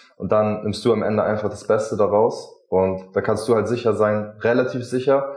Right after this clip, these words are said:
dass auch wenn die auf Bulk dann produzieren, dass das der Qualität standhält. Und ein extra Nugget sogar nochmal wäre, wenn ein Mitarbeiter, bevor er das raussendet, auch nochmal extra prüft immer.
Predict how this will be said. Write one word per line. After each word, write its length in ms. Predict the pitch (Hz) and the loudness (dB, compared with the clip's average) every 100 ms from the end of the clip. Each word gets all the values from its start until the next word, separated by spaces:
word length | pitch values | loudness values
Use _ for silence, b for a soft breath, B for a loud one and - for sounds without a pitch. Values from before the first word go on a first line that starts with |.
| - | -4
dass 260 | 101 - - | -4 -4 -2
auch 160 | 110 | 0
wenn 120 | 110 107 | 0 2
die 60 | |
auf 160 | - - | 0 2
Bulk 280 | 113 120 - | 2 2 0
dann 180 | 113 110 | -2 0
produzieren, 440 | 113 107 - 104 | -2 -2 -2 -2
dass 160 | 101 98 | -2 -6
das 320 | - - b b b _ | -14 -16 b b b _
der 100 | - | -8
Qualität 420 | - 110 98 107 98 | -4 -2 -2 -2 -2
standhält. 680 | - 95 - 95 87 - | -2 -2 -2 -2 -2 -2
Und 140 | 113 117 | -4 -2
ein 80 | - | 0
extra 460 | 135 131 - 147 | 0 -2 -4 -2
Nugget 360 | 139 143 147 143 | 0 0 0 0
sogar 220 | 135 123 | 0 0
nochmal 320 | 123 131 113 | 0 0 0
wäre, 460 | 110 131 135 143 143 B - | 2 2 2 0 -2 B -4
wenn 340 | 104 104 104 104 - | 0 0 -2 -6 -2
ein 240 | 123 147 | 0 0
Mitarbeiter, 800 | 135 127 123 123 131 127 107 - | 2 2 2 2 2 0 -2 -8
bevor 280 | 95 123 123 | -4 0 4
er 80 | 117 | 2
das 200 | 107 110 | 2 0
raussendet, 540 | 143 - 110 120 - - _ - | 0 0 -2 -2 -6 -18 _ -2
auch 80 | 110 | 0
nochmal 320 | 113 110 - | 2 2 0
extra 300 | 117 - 104 | -2 -4 -6
prüft 340 | - 123 123 92 | -2 -2 -2 -4
immer. 300 | 92 - | -4 -6